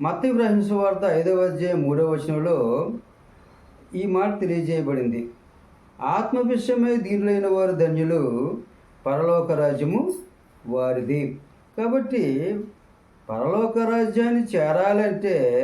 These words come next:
ముఖ్యంగా మనకు కావాల్సింది ఏంటంటే, దీనులను ఆదరించేటటువంటి దేవుడు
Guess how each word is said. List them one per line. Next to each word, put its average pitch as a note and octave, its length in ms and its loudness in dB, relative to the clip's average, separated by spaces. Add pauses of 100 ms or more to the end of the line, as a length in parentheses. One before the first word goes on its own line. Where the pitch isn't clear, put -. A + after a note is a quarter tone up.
(760)
ముఖ్యంగా F3 960 -2
మనకు D#3+ 360 -2
కావాల్సింది F#3 600 -2
ఏంటంటే, F3 720 -2
దీనులను B3 540 0
ఆదరించేటటువంటి E3+ 1040 -2
దేవుడు C3+ 800 -2